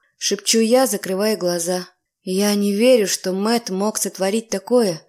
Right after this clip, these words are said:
Не верю, что он захотел разрушить меня после того, как сам собрал по кирпичику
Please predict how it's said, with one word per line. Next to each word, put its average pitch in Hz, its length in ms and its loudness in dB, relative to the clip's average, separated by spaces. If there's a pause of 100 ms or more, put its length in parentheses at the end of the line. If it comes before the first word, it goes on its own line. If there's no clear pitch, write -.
(280)
Не 254 180 6
верю, 285 260 6
что 220 280 0
он 233 100 2
захотел 226 580 2
разрушить 220 680 0
меня 220 320 0 (240)
после 220 320 0
того, 226 360 2
как - 240 -8
сам 277 380 2
собрал 233 560 0
по 208 80 -8
кирпичику 220 720 -4